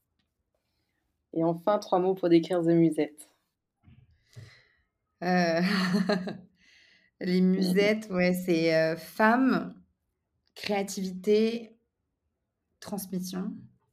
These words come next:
Speaker 2: Transmission
Speaker 1: Joli,
Speaker 2: parce que,
Speaker 1: merci.
Speaker 2: évidemment, il faut transmettre son expérience pour qu'elle éclaire. Mais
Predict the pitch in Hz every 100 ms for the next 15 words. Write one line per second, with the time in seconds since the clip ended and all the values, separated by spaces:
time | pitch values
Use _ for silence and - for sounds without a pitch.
0 | _ _ _ _ _ _ _ _ _ _
1 | _ _ - - - - 202 190 185 -
2 | - 180 180 170 170 165 160 170 175 175
3 | 175 190 175 - 185 180 - 185 190 190
4 | - 190 180 185 180 185 185 - 185 -
5 | 175 175 175 202 233 196 185